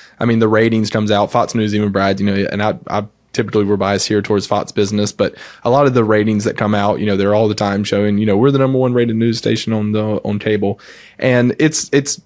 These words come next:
that's really what everything is built around now. Um, it's hard to find, you know, it, the, the best way to get your news is to just read. Um, you know, I read the Wall Street Journal, I read Axios, um, every day. I don't even, I listen to, you know, the, if you turn on the news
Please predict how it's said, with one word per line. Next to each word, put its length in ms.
that's 320
really 180
what 140
everything 360
is 100
built 180
around 240
now. 260
Um, 280
it's 120
hard 220
to 100
find, 480
you 60
know, 120
it, 320
the, 120
the 160
best 240
way 80
to 80
get 140
your 100
news 320
is 160
to 120
just 240
read. 360
Um, 180
you 60
know, 80
I 60
read 200
the 60
Wall 160
Street 240
Journal, 320
I 40
read 200
Axios, 640
um, 220
every 180
day. 220
I 140
don't 140
even, 320
I 60
listen 300
to, 60
you 120
know, 100
the, 320
if 100
you 80
turn 220
on 140
the 60
news 500